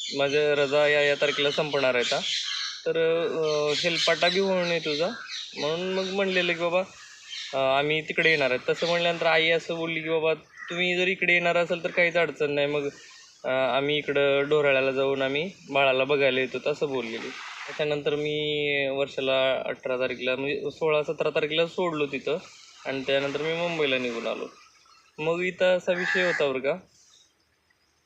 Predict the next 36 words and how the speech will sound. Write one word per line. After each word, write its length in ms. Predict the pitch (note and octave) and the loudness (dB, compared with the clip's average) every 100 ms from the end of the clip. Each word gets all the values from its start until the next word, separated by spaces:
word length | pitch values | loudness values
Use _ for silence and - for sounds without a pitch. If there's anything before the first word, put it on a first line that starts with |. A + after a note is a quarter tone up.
| _ - _ _ - | _ -20 _ _ -6
की 340 | D3+ D3 D3 C#3+ | -2 0 0 -2
तिथं 160 | D#3 F3+ | 0 4
आल्यानंतर 560 | E3+ F3 E3+ D#3+ E3+ D#3+ | 4 4 2 0 -2 -2
तरी 220 | E3+ E3 F#3 | -2 0 0
येतील. 320 | E3+ E3 D3+ | 0 -2 -2
मग 220 | D3+ D3 | -2 2
आपल्या 340 | D3 D3 D#3+ | 2 2 0
फॅमिलीचं 520 | D#3+ E3+ E3 D#3+ E3+ D#3+ | 0 0 0 -2 -2 -4
म्हणणं 320 | E3 D#3+ D#3+ | -2 0 0
असं 140 | E3 | 0
झालं 200 | D#3+ D#3+ | 0 0
की 80 | D#3 | 0
बाबा 160 | D#3 D#3 | 0 0
तिथं 280 | D3+ C#3 | -2 0
आल्यानंतर 560 | D3 C#3 C#3 C#3 C3+ C3+ | 2 2 0 0 0 -2
तरी 280 | C#3 C#3+ D#3+ - - - - - | 0 -2 -2 -6 -18 -18 -14 -2
यायला 280 | D3 D3 C3+ | 2 4 4
पाहिजे 360 | C3 B2 C3+ | 2 0 2
लगेच 260 | D3 C#3 C3 | 2 0 0
बघायला, 300 | C3+ B2 A#2+ | 2 2 2
कारण 240 | C3 C#3+ | 2 0
तिथं 240 | C#3+ D3+ D#3+ | -2 -2 0
जवळ 320 | D#3 C#3+ A#2+ | 2 2 2
आहे. 240 | A2+ - - - | -2 -10 -20 -8
आणि 520 | D#3+ F3 F3+ F3+ E3+ E3 | -4 0 0 0 0 -2
मी 280 | E3 F#3 F#3+ | -2 -2 -2
तिथं 360 | F3+ F#3+ F#3 F#3 | -2 2 4 2
असल्यानंतर 520 | F3+ F3 F3 E3 D#3+ | 0 0 0 -2 -2
स-, 480 | - E3+ D#3 D#3 F3+ | 0 2 2 2 0
सांगितलं 500 | F3 D#3+ D3+ C#3 C3 | 0 0 -2 0 2
बऱ्याच 280 | C#3 C3+ | 2 2
जणाला, 400 | C3 C3+ C3 B2+ | 0 -2 0 0
आमच्या 360 | B2+ B2+ B2+ B2+ | 0 -2 -2 0
आप्तजनांना 840 | C3 B2 - - C3 B2+ B2 B2+ | 0 -2 -4 -6 -2 0 0 0
की 80 | B2 | 0
बाबा, 220 | B2+ B2+ | 0 0